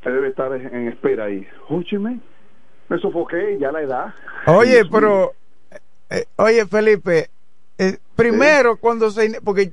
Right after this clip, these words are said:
Speaker 2: yo no te conozco haciendo esos, esos ejercicios.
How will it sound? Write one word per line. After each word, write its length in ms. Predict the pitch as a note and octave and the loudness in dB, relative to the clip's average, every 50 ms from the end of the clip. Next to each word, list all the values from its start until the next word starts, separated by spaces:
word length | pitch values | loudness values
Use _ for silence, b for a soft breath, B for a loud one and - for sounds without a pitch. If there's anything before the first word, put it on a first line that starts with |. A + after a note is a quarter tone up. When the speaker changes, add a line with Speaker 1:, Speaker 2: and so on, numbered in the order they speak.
| - | -8
Speaker 2:
yo 180 | F3+ D3 F#3+ G3 | 0 2 2 4
no 80 | G#3 A3+ | 4 2
te 140 | - C#4 A#3 | 2 0 2
conozco 720 | - B3 A3+ A3 A#3 B3 A#3 - - - F3+ F3+ F3 E3+ | 4 2 2 4 4 2 2 0 -2 0 2 2 4 4
haciendo 360 | D#3+ D#3+ D3+ D#3 F#3 G3+ G3+ | 2 0 0 -2 -2 0 0
esos, 280 | G3+ E3 F#3 G3 F#3 E3+ | 0 0 0 -2 -2 0
esos 140 | D#3+ F#3 F#3 | 0 2 4
ejercicios. 680 | F3+ E3+ D3+ - - F3+ E3 C3+ - - A#2+ A2+ G#2+ | 4 4 2 0 0 0 0 0 -2 -4 -4 -4 -4